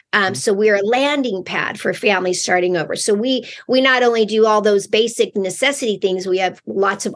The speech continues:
Speaker 1: art and ministry time and play games and do soccer and all kinds of fun things in the community for the kids.
Speaker 2: Yeah.
Speaker 1: Yeah.
Speaker 2: Amen.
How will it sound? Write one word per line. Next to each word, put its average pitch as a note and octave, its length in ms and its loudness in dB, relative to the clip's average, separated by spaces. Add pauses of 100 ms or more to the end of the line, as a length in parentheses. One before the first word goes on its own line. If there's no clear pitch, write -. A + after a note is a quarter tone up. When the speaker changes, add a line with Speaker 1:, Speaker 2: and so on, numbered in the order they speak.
Speaker 1:
art A3 500 2
and F3+ 300 0
ministry G#3+ 460 0
time F3 440 0
and E3+ 220 -2
play A#3 260 0
games G#3+ 480 0
and F3+ 160 -2
do G#3+ 120 0
soccer G#3 560 -2
and F#3 120 -2
all C4+ 140 2
kinds A3 320 -6
of G#3+ 140 -8
fun F3+ 200 -4
things F3 300 -2
in F3 80 -4
the F3 80 -2
community F3+ 460 -2
for - 180 -8
the - 100 -6
kids. - 560 -10 (160)
Speaker 2:
Yeah. F#3 280 -14
Speaker 1:
Yeah. - 220 -6 (100)
Speaker 2:
Amen. B2 560 -14